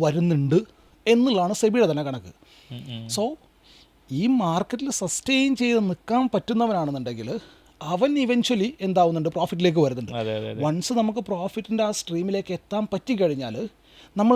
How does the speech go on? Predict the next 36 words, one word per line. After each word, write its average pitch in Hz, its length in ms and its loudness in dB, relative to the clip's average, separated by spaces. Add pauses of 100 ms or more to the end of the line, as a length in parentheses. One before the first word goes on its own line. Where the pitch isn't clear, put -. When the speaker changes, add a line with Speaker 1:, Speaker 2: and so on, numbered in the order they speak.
Speaker 1:
ഉണ്ടാക്കിയിട്ടുള്ള 214 540 -2
ഈ - 60 0
ഒരു 202 120 -2
മൂന്ന് 214 200 -2
വർഷം 208 200 -4
കൊണ്ട് 208 160 -2
ഉണ്ടാക്കിയിട്ടുള്ള 196 520 -2
ലോസൊക്കെ 202 440 -2
റിക്കവർ 233 380 0
ചെയ്തെടുക്കാനൊക്കെ 247 520 -2
ഭയങ്കര 262 320 -2
എളുപ്പമാണ്. 262 340 -4 (260)
Speaker 2:
ഓക്കെ, 113 220 -10 (100)
ഓക്കെ. 113 240 -14 (400)
Speaker 1:
പൈസ 131 260 -6 (160)
ഉണ്ടാക്കുക 233 360 -2 (120)
എന്ന് 226 160 -4
പറയുന്നത് 214 360 0 (720)
actually 196 300 -4
സ്റ്റോക്ക് 165 300 -4
മാർക്കറ്റിനെ 185 300 -4
സംബന്ധിച്ച് 170 340 -4
ഭയങ്കര 175 260 0
എളുപ്പമാണ്. 127 320 -6 (160)
Speaker 2:
ഉം, 127 100 -14 (120)
ഉം. 117 100 -10
Speaker 1:
But 208 160 -8
അത് 160 140 -6
പഠിക്കണം. 107 380 -8 (920)
നമ്മളെപ്പോഴും 156 400 0
പറയുന്ന 165 300 4
പോലെ 151 160 2 (340)
ഒരു 127 100 -8 (100)
ഡോക്ടറെ 156 320 -6
സംബന്ധിച്ച് 202 340 -4
അത് 208 80 0